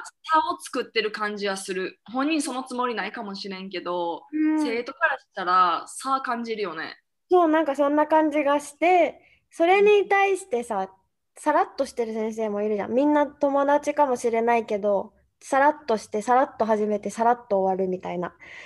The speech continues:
Speaker 1: うん。
Speaker 2: で、で、優しい雰囲気のある人が
Speaker 1: うん。
Speaker 2: 私は好きだなと思った。なんか、一回目のクラスとかだったら、あまりにも和気あいあいしすぎてると入りにくいのかもっても思った。
Speaker 1: あー、それはそ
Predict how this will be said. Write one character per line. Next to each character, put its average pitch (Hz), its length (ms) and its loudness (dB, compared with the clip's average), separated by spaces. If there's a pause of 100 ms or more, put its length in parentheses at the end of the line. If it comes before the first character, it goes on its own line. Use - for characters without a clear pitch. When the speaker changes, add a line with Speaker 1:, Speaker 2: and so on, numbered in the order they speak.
(280)
Speaker 1:
う 208 40 -14
ん。 214 540 -12
Speaker 2:
で、 175 200 6 (340)
で、 277 140 6
優 294 140 8 (160)
し 320 140 4
い 320 60 8
雰 294 260 6
囲 - 20 2
気 240 100 0
の 220 80 0
あ 208 60 0
る 214 100 -2
人 - 280 -4 (300)
が 339 420 6
Speaker 1:
う - 20 4
ん。 214 40 0
Speaker 2:
私 240 260 0
は 233 60 -8
好 208 60 -20 (220)
き 262 100 -2
だ 226 160 4
な 254 280 2
と 202 340 -2 (640)
思 226 220 -2
っ 233 60 -4 (280)
た。 196 240 0
な 254 120 0
ん - 20 0
か、 247 100 0 (180)
一 277 220 -6
回 403 260 4
目 415 100 6
の 392 120 4
ク 403 100 2
ラ 370 120 4
ス 370 60 -14
と 294 80 -2
か 262 120 2
だ 240 80 2
っ 226 100 -4
た 226 80 -2
ら、 208 180 0
あ 240 60 4
ま 302 160 6
り 381 120 6
に 381 120 8
も 269 360 2
和 285 140 4
気 277 200 -2
あ 254 100 6
い 254 100 4
あ 247 120 4
い 240 60 -2
し 247 120 -8
す 269 160 -8
ぎ 294 140 -4
て 277 140 2
る 226 120 -4
と 220 180 -4
入 254 220 2
り 285 80 0
に 294 160 2
く 311 160 2
い 277 60 4
の 233 120 0
か 220 140 -4
も 208 140 -2
っ 214 160 -10
て 208 100 -4
も 202 140 -4
思 190 180 -6
っ 185 80 -20
た。 - 160 -12 (680)
Speaker 1:
あ 220 260 -6
ー、 - 20 -12
そ 247 160 -10
れ 240 60 -6
は 233 140 -2
そ 202 500 -4